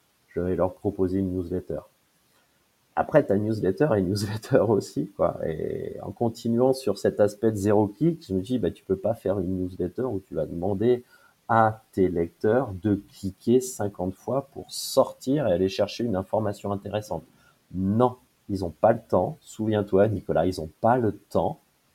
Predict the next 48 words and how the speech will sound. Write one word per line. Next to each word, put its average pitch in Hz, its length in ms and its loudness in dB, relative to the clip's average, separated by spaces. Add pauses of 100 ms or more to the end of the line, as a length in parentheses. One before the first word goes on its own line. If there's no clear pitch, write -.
(300)
Et - 80 0
si - 340 -8
tu 143 140 2
leur 123 160 4
donnes 117 220 2
l'occasion 113 380 0
de 110 40 -4
sortir - 480 -2
de 107 140 0
na-, 104 200 -2 (260)
ta 110 100 2
newsletter, 110 500 0
c'est 95 160 0
comme 98 380 0
dans 117 120 2
une 113 220 0
landing 113 340 -2
page. 101 440 0 (400)
Voilà. 85 200 -4 (360)
Tu 95 60 -8
leur 92 180 2
donnes, 120 340 2
euh, 104 280 4
l'occasion 110 580 0
à 92 80 4
ton 101 360 0
client 110 300 -4
de 117 60 -6
sortir 117 360 -4
de 107 100 0
ta 104 120 -2
landing 101 420 -2
page, 127 300 -2
il 90 100 -6
y 95 60 -4
reviendra 90 500 -2
jamais. 92 560 -2 (640)
Eh 82 40 -8
ben, 90 100 2
le 95 100 2
but, 113 200 -4
c'était - 200 -6
de 98 60 -6
se - 160 -8
dire, 113 240 2
c'est, - 240 -8 (220)
euh, 85 80 -4
moins, 113 520 0